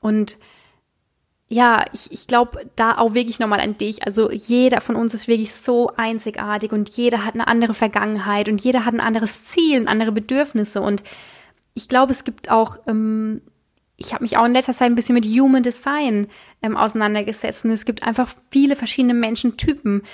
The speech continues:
Und es gibt halt einfach Menschen, die einfach vierundzwanzig sieben krass viel Energie haben. Aber es gibt halt auch eben Menschen,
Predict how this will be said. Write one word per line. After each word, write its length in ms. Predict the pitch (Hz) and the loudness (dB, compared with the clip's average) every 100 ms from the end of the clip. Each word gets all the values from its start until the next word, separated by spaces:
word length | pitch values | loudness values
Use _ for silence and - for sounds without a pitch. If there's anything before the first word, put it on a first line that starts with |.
| - - - | -20 -12 -2
Und 120 | 220 | -2
es 140 | 220 | -2
gibt 240 | - - 415 | -8 -2 0
halt 100 | 359 | 0
einfach 320 | 226 220 208 | 0 -2 0
Menschen, 480 | 214 202 254 - 226 | 0 0 0 0 0
die 160 | 226 | 0
einfach 380 | - 220 214 - _ _ | 0 0 -2 -4 _ _
vierundzwanzig 720 | - - 285 277 - 233 214 202 | -14 0 2 2 2 0 0 -2
sieben 420 | - 254 233 220 | 0 2 2 -2
krass 300 | - 196 - | -4 -4 -4
viel 120 | 220 | -2
Energie 440 | 214 208 202 208 | 0 -2 -2 -6
haben. 380 | 190 196 190 196 - - - | -4 -2 -2 -4 -8 -18 -12
Aber 140 | 214 | -6
es 80 | 233 | -6
gibt 180 | 262 - | -6 -2
halt 140 | 262 | 2
auch 180 | 226 226 | 2 2
eben 220 | 240 220 | 0 2
Menschen, 540 | 208 208 233 277 285 | 2 2 2 2 2